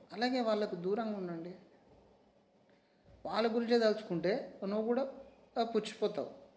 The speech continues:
వాళ్ళ పక్కన ఉంటే నువ్వు కూడా పుచ్చిపోతావు.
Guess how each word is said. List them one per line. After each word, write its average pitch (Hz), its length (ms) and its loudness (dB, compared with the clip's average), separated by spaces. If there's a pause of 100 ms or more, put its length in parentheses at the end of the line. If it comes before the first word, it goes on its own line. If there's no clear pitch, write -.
(320)
వాళ్ళ 190 220 4
పక్కన 220 360 2
ఉంటే 214 260 2
నువ్వు 220 200 2
కూడా 220 160 2
పుచ్చిపోతావు. 180 600 -6